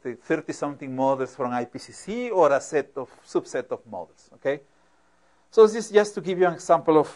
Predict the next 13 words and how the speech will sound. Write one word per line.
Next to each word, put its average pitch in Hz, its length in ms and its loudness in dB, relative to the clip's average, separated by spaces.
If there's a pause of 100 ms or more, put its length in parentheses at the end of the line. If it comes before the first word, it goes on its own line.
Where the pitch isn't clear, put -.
some 151 160 -2
things 147 300 -14
that 135 100 -4
we 135 160 -6
are 127 80 -4
going 123 200 -2
to 123 100 -12
discuss - 680 -6
tomorrow. 104 640 -6 (1500)
Well, 185 300 2
uh, 156 340 0 (1900)
any 139 140 -10
question? 170 340 -4